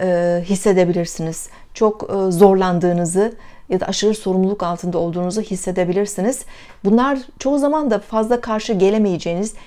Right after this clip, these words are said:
değiştiremeyeceğiniz koşullar aslında. Ya da çok, e, uzun süredir, e, tolere ettiğiniz, görmezden geldiğiniz bir şekilde, e, aslında mücadele ettiğiniz konularda olabilir. Şimdi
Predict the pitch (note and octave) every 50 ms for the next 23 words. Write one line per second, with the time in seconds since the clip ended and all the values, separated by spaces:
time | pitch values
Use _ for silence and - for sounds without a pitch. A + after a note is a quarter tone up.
0 | - - - - F#3 F#3+ G3 F#3+ - - A3 A#3+ A#3+ G#3 E3+ - E3 D#3+ D#3+ -
1 | - - D#3+ - - D#3 D#3 E3 - E3 F3 - - E3+ E3 E3 A#3 D4 D4+ -
2 | - - - - - - - - - - - - A3+ A#3+ - G3+ G3+ G#3 - A#3+
3 | A#3 - F3+ E3+ - - - G3 F#3+ F#3 F#3 - - G#3+ G3 C4 C#4+ C#4+ - G#3
4 | F3+ E3+ D3+ - G3 A3+ - - - - - - - - - - - - - F#3
5 | F#3 F3+ F3 F3 F3 F3 F3 - A#3 G3 G3 G3 G3+ - - G#3 F#3+ G3 - -
6 | F3+ E3+ E3+ G#3 C4 - - - - - - - - - G#3 F#3 F#3 F#3+ F#3+ F#3+
7 | F#3+ F3+ A3+ B3 C4+ C4+ C4+ B3+ A#3+ A3 A3 A#3 C4 C#4+ - G4 - F#4 - -
8 | G3+ F#3 F#3 A3 C4 C4+ - - - - - - - - - - - - - G3+
9 | G3 F#3+ F#3+ F#3 F#3 F#3+ F#3 F#3 F#3 F#3 F#3 F#3 F#3 - - G3+ - - - G3+
10 | F#3+ G3 A3 B3 B3 - - - - - - - F#3+ G3+ G3 B3+ B3+ C4 B3 D4+
11 | F4+ - - G#3+ - - F#3 F3+ F3+ - - A3+ A3 A3 G#3+ G#3+ G#3 G#3+ - E4+
12 | D4 C4+ B3 A#3 G#3+ G3 A3 D4+ - - - - - - - - - - - -
13 | - - A#4 G#4+ E4 G#3+ G3 A3 C4 -